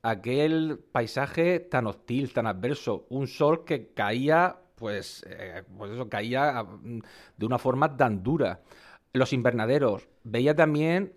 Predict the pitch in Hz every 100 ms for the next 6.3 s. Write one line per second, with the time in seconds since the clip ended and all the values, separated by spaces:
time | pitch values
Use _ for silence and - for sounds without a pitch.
0 | _ 120 117 113 110 120 117 110 101 131
1 | 147 147 135 143 143 - 180 208 - _
2 | - _ _ _ 135 120 113 107 117 139
3 | 165 127 117 156 147 - 123 151 151 -
4 | 123 120 170 196 - _ 107 107 131 165
5 | 147 127 113 117 135 175 117 113 123 147
6 | 135 98 87